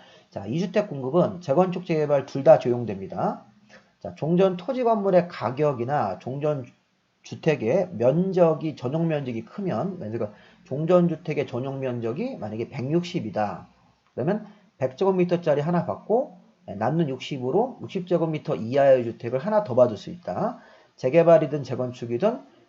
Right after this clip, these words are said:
종전 주택의 전용 면적 범위가 크거나 종전 토지 건물의 가격 금액이 크면 그 가격 범위 안에서 두 개까지 받는데, 하나 더 받는 주택은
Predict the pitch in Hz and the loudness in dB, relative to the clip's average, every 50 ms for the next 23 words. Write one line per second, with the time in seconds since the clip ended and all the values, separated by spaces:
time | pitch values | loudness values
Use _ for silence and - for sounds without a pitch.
0 | _ _ - 139 160 165 175 180 175 170 175 175 - 151 131 139 143 127 - 127 | _ _ -6 -4 0 2 4 4 4 4 2 0 -4 -4 -2 -2 -2 -2 -4 -4
1 | 120 143 151 156 151 143 135 131 135 127 - - 117 110 123 120 117 113 - - | -4 -2 -2 -2 -2 -4 -2 -2 -2 -4 -2 -4 -2 -2 -2 -2 -4 -4 -6 -8
2 | - - 190 175 120 101 110 175 226 240 - - _ _ _ _ _ - 131 135 | -6 -2 -2 -2 0 -2 -2 -4 -4 -6 -8 -16 _ _ _ _ _ -8 -6 -4
3 | 147 147 151 151 - - 233 220 220 208 196 185 175 170 - - - - 120 117 | -2 -2 -2 -2 -4 -6 -4 0 2 2 4 4 4 2 2 0 -6 -8 -6 -2
4 | 135 135 131 131 - - 127 123 120 123 120 123 - - 196 185 165 165 170 113 | -2 -2 -2 -2 -4 -4 -4 -2 -4 -4 -6 -8 -10 -8 -4 -2 0 0 0 -2
5 | 95 87 - - - _ _ _ - - - - - 135 175 180 175 - - 131 | -4 -8 -12 -16 -20 _ _ _ -16 -14 -4 -2 0 2 2 0 0 0 -2 -2
6 | 131 143 139 131 123 120 120 120 - 165 143 - - 175 - - - 143 147 185 | 0 0 -2 -2 -2 -2 -4 -2 -2 -2 -2 -2 -4 -6 -12 -10 -6 2 4 4
7 | 185 185 - 165 147 143 147 - - 107 110 107 104 95 92 98 151 208 233 - | 2 4 2 2 2 2 -2 -4 -6 -6 -6 -8 -8 -8 -6 -4 -4 -4 -6 -8
8 | - - - _ _ _ _ 196 208 208 208 - 151 127 156 156 151 143 135 127 | -12 -20 -20 _ _ _ _ 0 0 0 0 0 4 6 6 6 6 2 -2 -6
9 | 123 - 123 120 147 208 247 254 | -6 -6 -4 -2 0 0 -2 -2